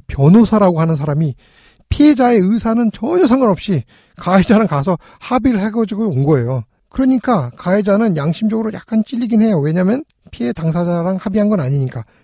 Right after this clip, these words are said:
그래도 끝난 일이라고 말할 수 있는 명분이 생긴 거예요.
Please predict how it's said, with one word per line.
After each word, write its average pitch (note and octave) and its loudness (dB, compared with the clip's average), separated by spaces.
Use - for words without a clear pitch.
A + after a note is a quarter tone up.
그래도 D4 2
끝난 D#4 4
일이라고 A3 2
말할 E3+ 2
수 - -8
있는 F#3 -2
명분이 A#3+ 0
생긴 C4 0
거예요. E3+ 0